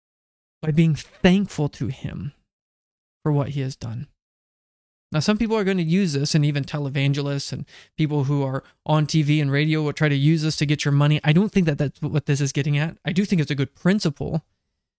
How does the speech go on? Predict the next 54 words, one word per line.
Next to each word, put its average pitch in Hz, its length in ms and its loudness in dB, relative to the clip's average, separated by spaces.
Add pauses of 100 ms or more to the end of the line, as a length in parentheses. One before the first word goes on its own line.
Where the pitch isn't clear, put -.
(280)
that 143 320 0
we 156 160 2
honor 180 340 2
the 147 140 -2
Lord, 139 420 -2 (800)
right? 156 200 -2
But 143 180 -6
I, 156 220 -2 (320)
I 143 140 -4
said 160 200 0
this 151 140 -2
to 156 100 -2
our 143 140 2
congregation 147 580 2
not 196 160 0
too 143 120 -4
long 151 200 2
ago. 143 340 0 (360)
The - 60 -6
only 175 200 2
place 175 240 -2
we 151 80 2
have 156 180 2
in 147 60 0
the 143 80 2
New 143 160 2
Testament 147 460 -4
for 156 80 -4
something 147 320 -2
like 139 160 -4
this 139 260 -6
is 139 140 -6
saying 139 300 -2
that 135 120 -4
the 139 80 -4
Lord 147 240 -2
loves 143 220 -2
a 139 40 -4
cheerful 139 360 -4
giver, 139 260 -2
not 143 220 2
out 151 80 0
of 147 80 -2
compulsion 156 500 0
or 175 60 2
regret, - 440 -4 (400)
right? 139 160 -2
So 131 100 -6
you 151 200 0
give 190 460 -2 (240)
whatever 175 420 -2
you 196 160 2
wanna 180 220 0
give 151 400 -2